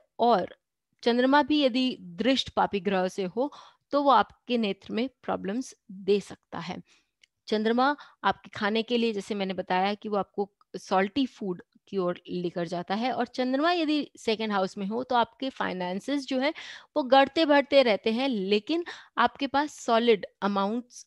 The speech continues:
भी रहते हैं, क्योंकि चंद्रमा काल पुरुष कुंडली के द्वितीय भाव में उच्च का होकर बैठता है। तो फाइनेंसेस लोगों को शायद मालूम पड़े या ना पड़े, लेकिन आपके पास अच्छे खासे फाइनेंसेस भी रहते हैं। पढ़ाई लिखाई में आपका मन शायद थोड़ा कम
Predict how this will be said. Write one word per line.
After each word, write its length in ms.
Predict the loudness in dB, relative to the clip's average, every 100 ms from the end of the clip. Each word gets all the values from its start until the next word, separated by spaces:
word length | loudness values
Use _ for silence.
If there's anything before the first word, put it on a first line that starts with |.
| -18
भी 320 | -16 -4 -2
रहते 280 | 0 -2 -4
हैं, 180 | -4 -6
क्योंकि 260 | -10 -14
चंद्रमा 520 | -8 -4 -2 2 2 2
काल 260 | 2 2
पुरुष 300 | 2 -4 -4
कुंडली 320 | -6 -4 -4
के 140 | -4 -8
द्वितीय 400 | -2 -2 0 -4
भाव 320 | -4 -4 -4
में 180 | -6 -8 -10
उच्च 200 | -12 -10
का 160 | -8 -6
होकर 300 | -6 -8 -10
बैठता 360 | -8 -12 -10 -10
है। 180 | -10 -12 -20 -20 _
तो 80 | -4
फाइनेंसेस 680 | 0 0 0 -2 -4 -4 0
लोगों 300 | 0 0 0
को 160 | 0 -4
शायद 340 | 0 0 2
मालूम 340 | -2 -2 -4
पड़े 240 | -4 -2 -2
या 160 | -4
ना 140 | -6 -8
पड़े, 240 | -6 -4
लेकिन 320 | -4 -6 -8 -4
आपके 320 | -4 -2 -6
पास 240 | -6 -8 -8
अच्छे 340 | -12 -10 -8
खासे 280 | -8 -6 -8
फाइनेंसेस 640 | -8 -8 -6 -6 -6 -6 -4
भी 100 | -6
रहते 300 | -2 -2 -2
हैं। 160 | -4 -8 -16 -18 -20 _
पढ़ाई 320 | 2 6 6
लिखाई 340 | 6 6 4 6
में 140 | 6
आपका 380 | 6 4 2 2
मन 280 | 2 0 -2
शायद 380 | -2 0 0 -4
थोड़ा 500 | _ -6 -2 -2 -4 _ _ _ _ 2
कम 240 | 4 4